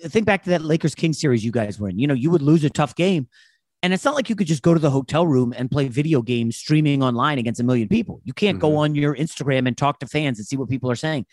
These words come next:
Speaker 1: Like, the options now for these players are just so many that I, I
Speaker 2: Yeah.
Speaker 1: just wonder if a lot of them aren't really, like you said, focused on basketball. But, and, and this kind of dovetails to my next, uh, question.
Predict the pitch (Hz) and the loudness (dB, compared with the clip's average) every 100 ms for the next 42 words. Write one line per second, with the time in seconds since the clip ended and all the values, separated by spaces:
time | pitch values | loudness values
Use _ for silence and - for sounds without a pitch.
0 | _ _ - 170 - _ _ _ - 185 | _ _ -2 -2 -2 _ _ _ -2 -2
1 | - 160 220 - - 160 117 143 139 131 | 0 -4 -2 -2 0 -2 0 -2 0 -2
2 | 147 131 120 - 208 240 151 117 165 151 | -2 -4 -4 0 2 4 2 0 -2 0
3 | 180 - - - 170 139 147 233 143 110 | 0 -4 -6 0 0 2 0 0 -2 -6
4 | - _ _ _ _ - - 190 185 220 | -10 _ _ _ _ -6 -2 -4 -2 0
5 | 233 - 160 233 262 175 160 170 151 165 | 0 0 2 2 4 0 0 -2 0 0
6 | 240 185 143 - 165 170 110 101 156 170 | 2 0 -2 -2 -2 -2 -6 0 2 2
7 | 165 147 147 170 - 175 - - 151 143 | 0 -2 -4 -4 -2 -2 -4 -4 -2 0
8 | 175 - - 110 139 143 139 190 - - | -2 -2 -8 -2 -2 0 -2 -2 -6 -4
9 | 113 113 _ _ _ 302 240 - _ _ | -2 -2 _ _ _ 2 2 0 _ _
10 | _ - 196 196 185 185 214 185 151 180 | _ -2 0 2 0 2 0 0 0 -2
11 | - 180 - 160 147 151 - - _ 165 | 0 -2 -2 -4 -4 -4 -8 -14 _ -8
12 | 147 - 254 - 147 | -8 -2 -2 -2 -8